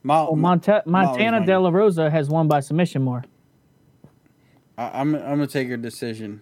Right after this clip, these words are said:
Speaker 1: Montana.
Speaker 2: Okay.
Speaker 1: All right. It'll probably change fight day to submission, but, well, right now it's decision. Anyway, co-main event, we got O S P taking on Jamal Hill. Who you got?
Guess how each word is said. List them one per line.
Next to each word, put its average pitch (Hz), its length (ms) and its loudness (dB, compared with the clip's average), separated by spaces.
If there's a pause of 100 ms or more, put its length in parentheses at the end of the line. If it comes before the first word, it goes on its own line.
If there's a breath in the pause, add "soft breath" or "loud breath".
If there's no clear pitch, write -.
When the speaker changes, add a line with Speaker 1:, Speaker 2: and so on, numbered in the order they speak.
(120)
Speaker 1:
Montana. 110 600 -10 (800 soft breath)
Speaker 2:
Okay. 226 180 -4 (2750)
Speaker 1:
All - 60 -14
right. 107 200 -10 (380)
It'll 151 160 2
probably 139 320 -2
change 120 440 -6 (100)
fight 120 300 -8
day 113 380 -8 (320)
to 113 140 -12
submission, 110 480 -10
but, 107 160 -10 (260)
well, 113 160 -10
right 113 220 -8
now 113 200 -8
it's 113 120 -16
decision. 110 480 -14 (720 soft breath)
Anyway, 107 420 -6 (160)
co-main 196 440 2
event, 131 420 -4
we 135 100 -4
got 117 280 -4
O 175 200 -2
S 147 120 -2
P 131 200 -8
taking 120 300 -8
on 110 140 -8
Jamal 104 340 -12
Hill. 95 180 -12 (680 soft breath)
Who 131 80 -6
you 127 100 -4
got? 104 280 -8